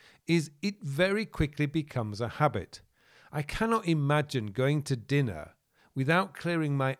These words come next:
actionable email first. Similarly, once dinner is over, I love sitting down with a cup of tea and doing my admin.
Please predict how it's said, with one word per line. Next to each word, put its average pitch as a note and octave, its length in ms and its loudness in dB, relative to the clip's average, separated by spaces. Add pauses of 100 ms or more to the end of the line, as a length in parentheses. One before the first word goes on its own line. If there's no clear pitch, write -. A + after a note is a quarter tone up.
actionable C3+ 760 -2
email C3+ 440 0
first. - 580 2 (320)
Similarly, F3+ 720 4
once D#3 320 2
dinner C#3+ 260 4
is A#2 160 2
over, C3+ 460 6 (300)
I F3+ 140 2
love F3+ 380 6
sitting F#3 460 -2
down D3 400 4
with G#2 160 -4
a G2 60 -8
cup D3+ 320 -2
of - 160 -6
tea C#3 340 2
and D3+ 180 -2
doing A2+ 280 -2
my B2 180 0
admin. C3+ 480 -2